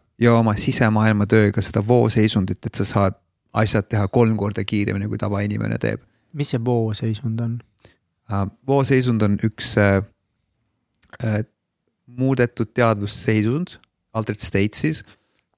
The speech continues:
Speaker 1: kus, äh, sa oled totaalselt imendunud oma tegevusse. Ja vooseisund võib olla isegi see, kui sa räägid minuga praegu, sa oled täielikult keskendunud ja siis aeg lendab, äh,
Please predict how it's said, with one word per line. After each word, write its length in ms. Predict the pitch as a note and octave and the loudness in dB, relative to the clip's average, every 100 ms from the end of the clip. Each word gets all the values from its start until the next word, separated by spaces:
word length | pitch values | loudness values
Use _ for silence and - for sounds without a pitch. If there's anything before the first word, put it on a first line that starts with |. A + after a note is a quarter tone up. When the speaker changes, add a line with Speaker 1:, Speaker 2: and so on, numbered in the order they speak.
| - | -4
Speaker 1:
kus, 280 | A2+ - - | -2 0 0
äh, 360 | G#2+ G2+ G2 G#2+ - _ _ | 2 2 2 -2 -10 _ _
sa 140 | - A2+ | -4 0
oled 200 | G2 - _ _ - | 0 -4 _ _ -8
totaalselt 680 | G#2+ A2+ A2 G2+ G#2 F#2+ - _ _ _ _ - | 0 2 2 0 -2 -2 -6 _ _ _ _ -4
imendunud 720 | A2+ A2 G2+ F#2+ F#2+ G2 G2 - - A2 | 0 2 2 0 0 -2 -4 -10 -18 -6
oma 480 | G#2 G2 F#2+ F#2+ F#2 | -2 0 0 0 -2
tegevusse. 580 | - G#2+ F#2 - - G#2 - _ _ - | 0 0 0 -2 -4 -4 -8 _ _ -2
Ja 80 | |
vooseisund 460 | A2+ A#2+ A#2+ A2+ G#2+ | 2 4 4 2 0
võib 120 | G#2 | 0
olla 160 | G#2 G#2 | 0 0
isegi 240 | G#2+ G#2 | -2 -2
see, 180 | - A2 | 0 -2
kui 120 | - | -2
sa 200 | G#2+ G2+ G2+ _ _ _ _ _ _ _ _ - | -4 -4 -4 _ _ _ _ _ _ _ _ -4
räägid 280 | B2 A2+ A2+ | -2 0 -2
minuga 260 | A#2+ G2+ | -2 -2
praegu, 320 | A2 G#2 G#2 | -2 -2 -2
sa 140 | G#2+ F#2 | -6 -6
oled 80 | - | 0
täielikult 480 | G#2+ A2 G#2 - | 0 0 -2 -6
keskendunud 640 | - G2 G2 F#2+ G2 A2+ - _ _ _ | -6 -4 -4 -4 -4 -6 -10 _ _ _
ja 60 | G#2 | -6
siis 240 | A2 - - | -4 -6 -6
aeg 260 | A2 G#2 F#2+ | -2 0 0
lendab, 380 | F#2+ F#2+ G2 - _ _ | -2 0 -4 -6 _ _
äh, 340 | G#2 F#2+ F#2+ | -4 0 0